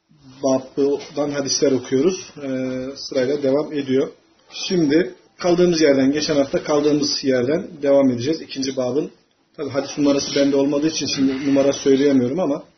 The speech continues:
bir, iki, üç, dört, beş, altı,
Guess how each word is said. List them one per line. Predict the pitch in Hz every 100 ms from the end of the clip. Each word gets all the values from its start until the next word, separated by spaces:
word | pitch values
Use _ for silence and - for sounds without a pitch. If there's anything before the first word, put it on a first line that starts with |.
| _ _ _ _ _ _ _ _ _ _
bir, | 139 135 - 139
iki, | 120 147
üç, | 135 135 - -
dört, | 135 135 -
beş, | 139 - -
altı, | 135 131 123 120